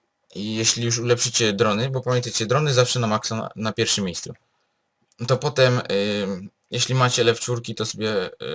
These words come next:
y, ulepszajcie L F czwórki, a jeśli nie, to, to wyrzutnie. Ale tak ogólnie, y, Cytadele macie, to drony,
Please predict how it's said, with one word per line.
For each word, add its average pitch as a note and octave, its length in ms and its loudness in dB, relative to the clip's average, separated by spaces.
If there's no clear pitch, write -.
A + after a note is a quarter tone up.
y, - 60 -8
ulepszajcie G#2+ 560 0
L G2 80 6
F G2 120 0
czwórki, A2+ 420 -4
a C3 80 0
jeśli C3+ 260 0
nie, B2 160 4
to, G2+ 440 4
to A#2 100 -2
wyrzutnie. G2 420 -4
Ale C3+ 200 4
tak C#3 200 2
ogólnie, B2 580 2
y, A2 180 -6
Cytadele D3 480 4
macie, D3 320 2
to G2+ 380 6
drony, D3 600 4